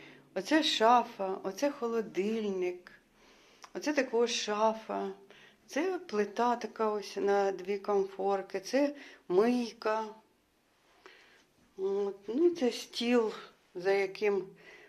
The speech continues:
ми обідаємо. Це картина, яку полюбляє мій чоловік. Вона ду-,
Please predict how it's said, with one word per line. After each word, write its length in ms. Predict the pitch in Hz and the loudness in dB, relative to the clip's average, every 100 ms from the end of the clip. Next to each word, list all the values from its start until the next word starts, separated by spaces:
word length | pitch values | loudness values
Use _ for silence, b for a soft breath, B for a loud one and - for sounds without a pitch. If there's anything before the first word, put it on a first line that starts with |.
| B | B
ми 240 | 180 185 175 | 4 6 6
обідаємо. 1040 | 160 156 165 254 311 269 254 254 240 233 | 2 -2 2 4 6 6 4 4 2 -2
Це 360 | - 233 220 190 - | 0 2 4 2 0
картина, 1000 | 190 180 - 180 185 180 196 226 269 269 B B - | 0 0 -2 0 2 2 0 -2 -4 -8 B B -6
яку 1000 | 226 226 240 240 240 226 226 208 214 B B B | -6 -4 -4 -2 -2 -2 -2 0 -2 B B B
полюбляє 720 | - 226 214 214 220 220 220 | 6 6 6 6 6 6 4
мій 200 | 220 226 | 2 0
чоловік. 640 | 220 240 226 226 196 208 214 | -2 -2 0 -2 -2 -4 -4
Вона 240 | 208 214 | 0 0
ду-, 240 | 208 214 | 0 -2